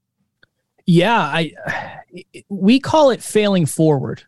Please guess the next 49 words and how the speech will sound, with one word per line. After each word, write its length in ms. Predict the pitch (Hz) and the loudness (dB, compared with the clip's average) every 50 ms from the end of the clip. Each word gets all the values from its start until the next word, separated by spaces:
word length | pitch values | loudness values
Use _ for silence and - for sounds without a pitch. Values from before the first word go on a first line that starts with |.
| _ _ _ _ _ - | _ _ _ _ _ 0
or 140 | 208 208 | 0 2
I 120 | 180 214 247 | 2 0 -2
call 280 | - - 269 240 214 | 0 0 0 0 0
it, 300 | 214 220 233 240 247 247 285 | -2 -4 -4 -6 -4 -2 2
we 120 | 269 302 | 4 4
have 120 | 247 170 156 | 4 4 2
a 40 | |
bunch 240 | 131 147 156 147 - | 0 0 0 0 0
of 80 | - 131 | -2 -2
names 280 | 135 139 139 135 135 | 0 0 2 0 0
for 220 | - - 151 139 143 | 0 0 0 0 0
it. 80 | - - - - - - - _ _ _ _ _ _ | 0 -6 -16 -20 -20 -20 -20 _ _ _ _ _ _
I 180 | - 254 320 - | 0 0 0 2
consider 440 | - 330 254 - - 262 247 240 | 0 0 0 2 2 4 4 4
it 80 | 233 214 | 2 2
the 80 | - - | 0 -6
confidence 500 | - - 220 214 208 - 202 185 175 - | 0 2 2 2 2 2 0 0 0 0
conundrum. 540 | - 180 175 156 139 127 151 156 117 143 - _ _ _ | 0 2 2 2 2 0 -2 -6 -10 -12 -16 _ _ _
And 140 | - 180 170 | 2 4 6
here's 200 | 202 254 254 196 | 6 6 6 4
what 120 | 202 196 147 | 2 0 0
happens. 520 | - 147 - - 117 143 160 - - - _ _ _ _ _ _ | 0 -4 -4 -6 -10 -10 -10 -10 -12 -12 _ _ _ _ _ _
And 140 | - 190 185 | 0 2 4
this 140 | 233 - - | 4 4 4
might 220 | 214 233 233 196 | 2 2 2 2
be 140 | - 190 196 | 0 -2 0
out 200 | 160 170 165 151 | 0 0 -2 0
there. 120 | - 135 127 | 0 0 2
I 60 | 143 | 2
don't 100 | 156 147 | 2 2
know 100 | 156 143 | 2 0
if 120 | 135 - | 2 2
I, 120 | 147 135 131 | 0 2 2
if 240 | 135 131 139 131 | 0 0 -2 -2
that's 240 | - 151 143 135 - | -2 -2 -2 -2 0
my 240 | 143 139 131 131 131 | -2 0 2 0 0
framing. 480 | 120 - - 147 139 127 120 117 120 131 | -2 -2 -2 -2 0 0 -2 -4 -6 -4
So 120 | - 131 | 0 2
I 60 | 135 | 2
wanna 140 | 135 139 135 | 2 2 2
make 140 | 135 131 127 | 2 0 0
sure 120 | - - 139 | 0 0 0
I 40 | |
give 160 | 127 131 131 - | 0 0 -2 -4
credit 260 | - - 135 127 123 | -2 -2 -2 0 0
if, 160 | 131 - - - _ _ | -2 -4 -6 -16 _ _
if 120 | - 139 131 | -4 -2 -2
it's 160 | 123 - - | -4 -6 -4
due. 260 | - 143 131 123 - | 0 0 0 0 0